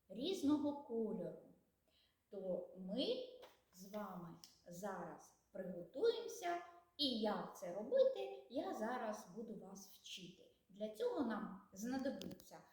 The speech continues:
ось такі олівці. Мені дуже подобається ними працювати, е, бо це легко. Я думаю, ви теж будете такими олівцями працювати,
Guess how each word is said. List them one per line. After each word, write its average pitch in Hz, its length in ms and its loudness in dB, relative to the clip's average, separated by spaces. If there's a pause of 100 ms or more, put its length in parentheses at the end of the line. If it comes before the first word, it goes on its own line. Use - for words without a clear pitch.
(460)
ось 480 260 8
такі 247 480 2
олівці. 214 720 -4 (1300)
Мені 240 380 6
дуже 254 200 6
подобається 208 1080 2 (440)
ними 214 400 0
працювати, 220 960 -2 (760)
е, 233 400 6
бо 214 160 4
це 277 520 4
легко. 214 800 4 (140)
Я 220 260 2
думаю, 226 720 2 (240)
ви 202 160 4
теж 233 360 8
будете 202 800 2 (120)
такими 214 480 2
олівцями 196 840 -2 (140)
працювати, 320 580 4